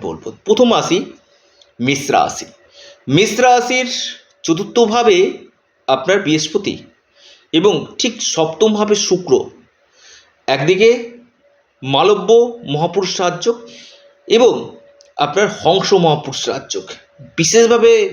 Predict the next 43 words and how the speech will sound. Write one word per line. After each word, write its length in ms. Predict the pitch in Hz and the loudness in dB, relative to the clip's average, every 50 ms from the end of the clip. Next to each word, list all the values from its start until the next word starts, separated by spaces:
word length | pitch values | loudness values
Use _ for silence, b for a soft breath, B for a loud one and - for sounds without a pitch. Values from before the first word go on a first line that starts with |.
| 139 147 | -4 -6
মেষ 160 | 165 160 156 - | -6 -6 -2 -2
রাশির 420 | 214 202 202 208 208 - 233 233 233 - b b b b b b b b | 0 2 2 0 0 -2 -4 -4 -4 -6 b b b b b b b b
এই 120 | 135 139 135 | -4 -2 0
সময় 280 | - 180 180 202 202 180 - 104 | 0 0 2 2 0 0 0 0
ভাগ্য 220 | 120 131 139 139 160 170 165 | 0 0 2 4 4 6 6
উদয়। 220 | 165 180 202 233 320 311 - | 6 4 4 4 2 2 2
অনেকে 260 | 139 180 220 214 220 | 0 0 0 2 2
বলবেন 280 | 220 220 226 220 233 220 214 | 2 4 4 4 4 2 4
যে 140 | 208 226 226 226 233 226 B B B B B | 4 4 4 4 4 2 B B B B B
শনি 300 | B - - 202 208 214 | B -8 -4 -2 -2 -2
সাড়ে 260 | 208 208 214 185 196 190 | -2 -2 -2 0 0 0
সাতি 200 | 208 202 185 208 202 | 0 -2 -4 0 2
চলছে, 200 | 208 208 202 208 202 | 2 2 2 0 0
কৌশিক 300 | - 190 196 - - - | 0 0 0 0 -4 -2
তো 80 | - 185 | -2 -2
ভালো 220 | 160 165 175 190 185 | 2 2 2 4 4
হতে 120 | 196 202 220 | 4 4 4
পারে। 160 | 226 226 190 190 | 2 4 2 2
হ্যাঁ, 240 | 220 233 220 156 - - B B B B B B B B B B - | 2 2 2 2 0 -4 B B B B B B B B B B -10
কিছু 200 | 202 214 202 247 185 - | -8 -6 -4 -4 -4 0
গ্রহের 260 | 160 180 196 240 226 233 - | 0 4 4 4 2 2 -2
ট্রানজিট 360 | - 165 170 180 - 226 233 226 - | 0 2 2 2 0 -2 -4 0 2
কি 60 | 320 330 | 2 2
কিছু 260 | - - 240 220 - 277 262 | 2 0 -6 -2 -2 -2 -2
কিছু 140 | 269 262 269 | -2 -6 -4
সময় 280 | 240 - - 247 247 226 214 | -6 0 2 4 4 4 4
ভালো 120 | 208 196 | 2 2
দেয়। 220 | 175 143 131 120 110 - B B B B B B B | 2 2 2 2 0 -2 B B B B B B B
এই 100 | 165 190 196 | -2 0 2
যে 60 | 226 | 0
গ্রহের 280 | 165 151 175 196 220 220 | 2 4 4 4 4 4
যে 100 | 220 226 226 - | 2 -2 -2 0
ট্রানজিট 320 | 170 190 202 214 220 214 214 | 0 0 2 0 0 0 2
করে 100 | 233 233 226 | 2 4 6
দেয়, 120 | 233 226 220 | 4 4 4
দেখা 120 | 220 220 233 | 2 2 2
গেল 80 | 226 226 226 | 2 2 2
আপনাকে 200 | 226 220 220 214 | 2 2 2 2
এক, 140 | 196 202 - - - - 180 190 | 0 0 -4 -8 -4 -2 -2 -2
এক 60 | 185 196 | -2 -2
মাস 120 | 202 202 190 160 | -2 -2 -2 0
দেড় 220 | 156 185 190 185 185 | 2 2 2 2 2
মাস, 140 | 190 190 185 | 0 0 -2